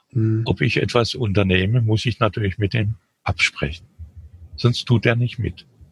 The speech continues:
Speaker 1: Ja, aber da kommt wieder der, der Punkt hin, wo das so wichtig ist, im Kontakt zu bleiben, sonst habe ich da eh
Speaker 2: Genau.
Speaker 1: verloren. Ja.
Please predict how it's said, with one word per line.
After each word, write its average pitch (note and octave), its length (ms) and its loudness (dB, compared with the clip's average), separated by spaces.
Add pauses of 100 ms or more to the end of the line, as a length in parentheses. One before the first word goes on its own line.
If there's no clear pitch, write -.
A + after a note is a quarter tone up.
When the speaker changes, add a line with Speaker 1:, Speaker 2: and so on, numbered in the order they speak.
(1400)
Speaker 1:
Ja, B2 340 -2 (140)
aber B2+ 160 -2
da B2+ 160 4
kommt C#3 220 2
wieder C3+ 160 4
der, C3 160 4
der B2 260 -2
Punkt C3+ 300 -2
hin, B2+ 180 4
wo B2+ 80 6
das B2+ 140 4
so B2 120 2
wichtig B2 260 -2
ist, B2+ 140 0
im B2 80 -2
Kontakt - 440 -2
zu C3 100 4
bleiben, A#2+ 340 8
sonst A2+ 280 2
habe A#2+ 100 6
ich - 60 0
da A2+ 100 2
eh A#2+ 60 6
Speaker 2:
Genau. A#2+ 120 2
Speaker 1:
verloren. G#2+ 560 0
Ja. A2 160 4